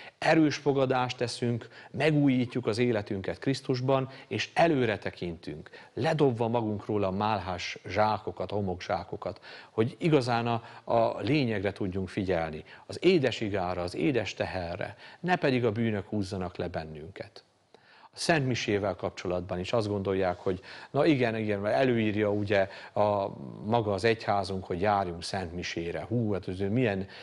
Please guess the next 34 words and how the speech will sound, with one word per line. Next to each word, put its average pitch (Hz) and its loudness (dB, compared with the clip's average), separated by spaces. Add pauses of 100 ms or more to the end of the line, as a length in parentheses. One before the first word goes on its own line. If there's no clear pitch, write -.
(120)
nehéz, 107 2
nem 127 2
lehetne 110 0
úgy, 110 -2
hogy 107 0
ezt 101 -4
majd 110 -2
én 104 0
úgy 107 -2
megoldom 110 2
otthon 98 -6
magam. 90 -4 (260)
Az - -10
értünk 117 0
van. 85 -10 (680)
Krisztus - 2
értünk 127 2
adja 113 2
az 101 -2
ő 101 0
testét, - -2 (140)
hogy - -6
tápláljon 98 -2
vele 98 -2
bennünket. 90 -8 (600)
Értünk 147 4
szólal 147 2
meg 143 -2 (220)
a 113 -6
Szentírás 139 0
lapjaival, 110 2
a - -16
Szentírás 139 2
szavaival. 92 0